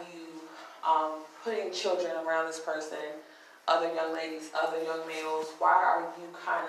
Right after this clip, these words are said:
of being an accessory to the sexual perversion? I don't understand that. And then expecting there not to be any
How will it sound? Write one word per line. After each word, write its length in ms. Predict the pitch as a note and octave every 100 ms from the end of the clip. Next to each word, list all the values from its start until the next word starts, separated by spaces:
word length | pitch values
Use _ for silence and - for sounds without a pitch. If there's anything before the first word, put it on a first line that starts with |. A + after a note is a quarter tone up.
| D#3+
of 80 | D#3+ - - F#3+
being 380 | F#3 E3 E3 - C#3+
an 80 | D#3+
accessory 680 | - - - - - - - -
to 180 | - F3+ F3
the 80 |
sexual 400 | E3+ D#3 - - - -
perversion? 420 | - - - - - - - - - - -
I 140 | E3+ E3
don't 140 | D#3+
understand 480 | D#3 - D#3+ D#3+ -
that. 240 | D3+ - - - -
And 140 | F3+ F3
then 100 | E3
expecting 760 | D#3 - - - - - D#3+ D#3+ D#3 D#3+ - - - - - - - -
there 160 | F3+
not 200 | E3+ E3
to 100 | E3+
be 260 | E3+ E3+ E3+
any 440 | E3+ E3 D#3+ D#3+